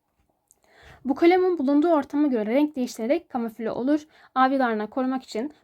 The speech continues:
bu kalemunların geliştirdiği bir adaptasyon. Yani cevabımız A şıkkı. En ilkel canlılar ile en gelişmiş canlılar arasındaki, ay pardon, en ilkel canlılar ile en gelişmiş canlılar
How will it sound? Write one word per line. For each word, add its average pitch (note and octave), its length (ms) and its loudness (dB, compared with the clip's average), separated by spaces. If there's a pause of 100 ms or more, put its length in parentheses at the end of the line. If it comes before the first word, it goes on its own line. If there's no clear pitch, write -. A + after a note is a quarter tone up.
(100)
bu B3 60 -16
kalemunların A3 580 0
geliştirdiği A#3+ 540 -2
bir C#4+ 160 -2 (100)
adaptasyon. - 540 -8 (260)
Yani G3+ 180 -4
cevabımız A3 580 -2
A G3 120 -10
şıkkı. - 360 -18 (840)
En F#4 140 6
ilkel D4+ 380 0
canlılar B3 400 0
ile G#3 260 -8 (100)
en D#4+ 180 2
gelişmiş C#4 400 -2
canlılar A#3+ 340 -4
arasındaki, G#3+ 800 -8 (420)
ay G#3+ 220 -8
pardon, - 240 -8 (360)
en E4 120 6
ilkel D4+ 320 0
canlılar B3 300 -2
ile G3+ 140 -2
en D4+ 260 0
gelişmiş C4+ 380 -4
canlılar G#3+ 420 -6